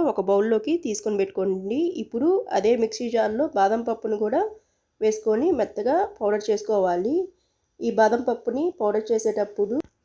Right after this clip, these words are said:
పల్స్ మోడ్‌లో ఆపుకుంటూ బ్లెండ్ చేసుకోండి, లేదంటే బాదం పప్పు నుండి ఆయిల్ రిలీజ్ అయ్యి మెత్తగా అయిపోతుంది, మనకి పౌడర్ లాగా రాదు. కాబట్టి ఆపుకుంటూ బ్లెండ్ చేసుకోండి. తర్వాత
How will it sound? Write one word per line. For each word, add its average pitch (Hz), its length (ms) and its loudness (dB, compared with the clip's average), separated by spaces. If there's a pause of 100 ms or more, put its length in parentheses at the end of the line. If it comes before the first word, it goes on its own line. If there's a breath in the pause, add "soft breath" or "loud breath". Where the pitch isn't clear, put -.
పల్స్ 226 300 6
మోడ్‌లో 233 320 6 (260)
ఆపుకుంటూ 226 520 2 (140)
బ్లెండ్ 214 260 0
చేసుకోండి, 226 400 0 (120)
లేదంటే 233 420 2 (220)
బాదం 208 260 4
పప్పు 220 200 -2
నుండి 214 220 -2 (140)
ఆయిల్ 220 260 4
రిలీజ్ 208 320 2
అయ్యి 226 220 0 (560 loud breath)
మెత్తగా 214 340 2
అయిపోతుంది, 208 640 2 (440)
మనకి 190 280 -2 (180)
పౌడర్ 214 340 2
లాగా 214 260 4
రాదు. 190 260 2 (220)
కాబట్టి 202 400 0 (720 soft breath)
ఆపుకుంటూ 240 400 2 (120)
బ్లెండ్ 220 240 2
చేసుకోండి. 220 540 2 (280)
తర్వాత 226 380 2